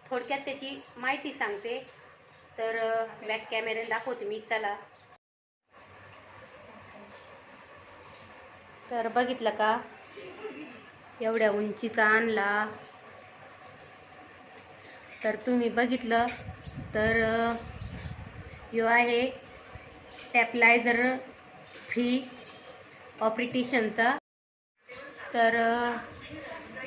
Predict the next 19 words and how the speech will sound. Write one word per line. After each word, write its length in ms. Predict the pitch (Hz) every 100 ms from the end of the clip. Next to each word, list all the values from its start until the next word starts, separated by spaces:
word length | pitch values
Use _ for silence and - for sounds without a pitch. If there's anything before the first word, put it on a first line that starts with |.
| 285
पॉवर 300 | 233 247 254
सेव्हिंग, 640 | 262 240 220 226 233 233
अ, 240 | 233 240 240 - - - - - - - -
त्याचं 220 | 226 233
जर 220 | 233 240 247
बघितलं 460 | 254 262 247 240 247 -
तर, 180 | 233 233
अ, 420 | 233 233 233 233 - -
थ्री 140 | - 247
स्टार 380 | - 269 240 247
आहे. 200 | 247 277 - - - - - - -
तर, 160 | 220
अ, 120 | 220 220 226
फाईव्ह 240 | 226 226
स्टारचं 440 | - 233 233 262
नाही 280 | 247 262 254
आहे 100 | 220
ते, 240 | 214 226 262 - - -
म्हणजे 380 | 208 196 226 285